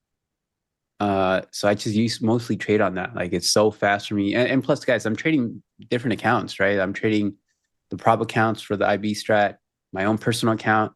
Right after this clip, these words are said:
and then another personal account just for the I B trade. So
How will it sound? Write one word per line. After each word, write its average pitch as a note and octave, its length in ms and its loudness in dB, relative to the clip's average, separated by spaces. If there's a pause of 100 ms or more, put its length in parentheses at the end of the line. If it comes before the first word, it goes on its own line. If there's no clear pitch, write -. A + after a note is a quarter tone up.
(260)
and G2+ 140 -4
then G2+ 100 0
another G#2+ 480 2
personal G#2+ 460 -4
account F#2+ 340 -4
just - 260 -2
for - 80 -2
the G2 100 4
I G2 140 2
B F#2+ 180 -2
trade. - 380 -2
So F#2 440 0